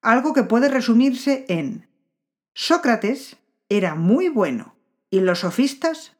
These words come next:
muy malos. Tanto que incluso hoy, llamar a alguien sofista significa que habla para no decir nada, que lo que quiere es enredar, que su discurso es hueco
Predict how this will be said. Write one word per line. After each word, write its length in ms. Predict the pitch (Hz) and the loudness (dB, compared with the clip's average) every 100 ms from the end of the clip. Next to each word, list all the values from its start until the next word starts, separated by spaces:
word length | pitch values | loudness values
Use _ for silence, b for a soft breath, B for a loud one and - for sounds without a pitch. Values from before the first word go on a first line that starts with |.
| _ | _
muy 360 | 190 202 349 349 | 0 2 2 0
malos. 580 | 190 127 - - - _ _ _ _ b b - | 0 -2 -8 -16 -20 _ _ _ _ b b 0
Tanto 400 | 302 349 392 370 | 0 2 -2 2
que 80 | 247 | 2
incluso 440 | 208 202 190 202 | 2 0 2 2
hoy, 300 | 240 330 - _ - | 2 0 -6 _ -8
llamar 380 | 185 196 233 302 | 0 2 2 2
a 140 | 262 | 2
alguien 360 | 202 196 185 180 | 0 0 0 -2
sofista 640 | 190 180 269 285 - 349 | -2 0 0 -2 -6 -10
significa 760 | - 233 202 185 247 262 330 320 | -4 0 0 2 0 0 -2 0
que 160 | 208 | 0
habla 420 | 208 262 320 359 _ - | 2 0 -4 -6 _ -2
para 220 | 185 180 | 0 2
no 120 | 202 | 0
decir 340 | 269 269 269 220 | 0 -2 -2 -2
nada, 460 | 139 - - - _ b b b | -6 -8 -16 -20 _ b b b
que 120 | - | 0
lo 100 | 202 | 2
que 140 | 214 | 2
quiere 400 | 185 294 302 254 | 2 2 2 0
es 320 | 320 - - - | -2 -8 -16 -2
enredar, 720 | 233 196 180 170 160 - _ _ _ _ | 2 2 0 -2 -6 -8 _ _ _ _
que 120 | 240 | -2
su 120 | 226 | 2
discurso 680 | 220 214 - 311 311 - 392 _ _ - | 2 0 0 -2 -2 -6 -8 _ _ -6
es 160 | 202 196 | -2 0
hueco 580 | 180 247 277 330 - | 2 0 0 -6 -6